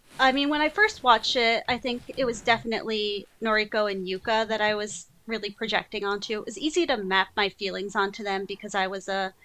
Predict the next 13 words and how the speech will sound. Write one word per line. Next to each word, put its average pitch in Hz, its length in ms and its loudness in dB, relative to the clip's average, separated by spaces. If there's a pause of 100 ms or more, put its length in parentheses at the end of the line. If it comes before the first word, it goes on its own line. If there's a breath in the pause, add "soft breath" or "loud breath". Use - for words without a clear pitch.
(280 soft breath)
a 220 100 0
young 208 280 0
woman 185 440 -4
and 180 180 -6
they 190 160 0
were 196 140 -4
young 190 240 -2
women. 185 340 -6
And 196 120 -2
I 208 80 0
really 285 320 0
appreciated 220 720 -2
seeing 190 540 -4